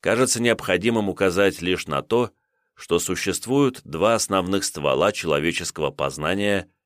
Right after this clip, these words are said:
вырастающие, быть может, из одного общего, но неизвестного нам корня, а именно чувственность и рассудок. Посредством чувственности предметы нам даются, рассудком же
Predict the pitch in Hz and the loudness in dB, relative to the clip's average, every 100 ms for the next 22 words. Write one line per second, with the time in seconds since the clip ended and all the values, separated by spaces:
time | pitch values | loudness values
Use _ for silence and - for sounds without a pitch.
0 | _ _ - 85 101 95 127 131 120 - | _ _ -2 2 4 4 4 4 4 2
1 | 110 104 101 107 104 107 98 _ _ - | 0 0 -2 0 2 0 -2 _ _ -2
2 | 92 92 82 87 82 80 78 - - 113 | 0 0 0 2 2 2 0 -2 -2 2
3 | 117 113 _ _ _ - 104 131 117 90 | 2 2 _ _ _ -4 0 2 2 2
4 | 76 87 95 113 104 78 80 85 107 78 | 2 0 0 0 2 2 -2 2 2 2
5 | 67 60 _ _ _ _ - 69 76 104 | -2 -10 _ _ _ _ -4 0 2 2
6 | 113 113 117 - _ _ - - 98 95 | 0 0 -2 -4 _ _ -10 0 0 0
7 | - 113 120 - - _ _ 78 82 92 | -2 -4 -4 -6 -12 _ _ 0 2 2
8 | - 135 90 64 - _ _ _ _ _ | 0 -2 -2 -2 -6 _ _ _ _ _
9 | _ _ _ - 76 - 107 120 127 113 | _ _ _ -2 -2 2 2 2 2 0
10 | - 143 143 98 85 78 - - 85 82 | 0 -2 -2 -2 -2 -2 -6 -2 -2 2
11 | 107 107 95 92 82 78 71 78 - 110 | 0 0 0 0 2 0 0 -4 -2 0
12 | 104 _ _ _ _ - 73 90 - 87 | -2 _ _ _ _ -2 2 2 0 -4
13 | - 120 107 123 117 | -2 -2 0 -2 -2